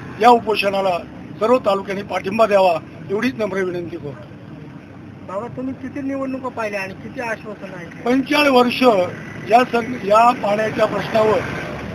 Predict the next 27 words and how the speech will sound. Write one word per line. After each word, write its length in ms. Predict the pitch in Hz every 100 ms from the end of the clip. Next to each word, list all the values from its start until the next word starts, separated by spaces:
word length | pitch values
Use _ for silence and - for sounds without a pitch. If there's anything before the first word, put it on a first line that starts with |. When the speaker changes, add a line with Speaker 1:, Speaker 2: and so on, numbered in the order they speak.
| - -
Speaker 1:
मी 80 | 262
कसं 300 | 294 240 233
आदबलो 460 | 269 254 254 247 269
हा 140 | 214
बराच 240 | 233 233 247
वेळ 280 | 247 247 262
लागेल 380 | 247 214 190 190 - - - - - 208
तर 80 |
सांगणं 380 | 247 196 196 233
या 100 | 247
ठिकाणी 300 | 240 214 233
कठीण 360 | 233 233 269 254
आहे, 340 | 196 170 - - - - -
पण 100 | 254
बाबासाहेब 640 | 226 214 240 247 269 247
यांच्या 260 | 247 240 240
घोषणेपासून 720 | 208 196 - 233 247 247 208 131 - - - - - - - -
वसंतराव 520 | 202 214 226 226 233 226
असतील, 500 | 226 - 226 233 214 - - - - - - - - -
जेवढे 280 | 233 294 311
जेवढे 220 | 311 302
आमदार 320 | 285 254 247 254
आतापर्यंत 500 | 233 - 233 240 220
झालेत 260 | 202 185 - - - -
त्या 100 | 247
सर्व 420 | - 196 233 262
आमदारांच्या 840 | - 208 214 214 - - 233 240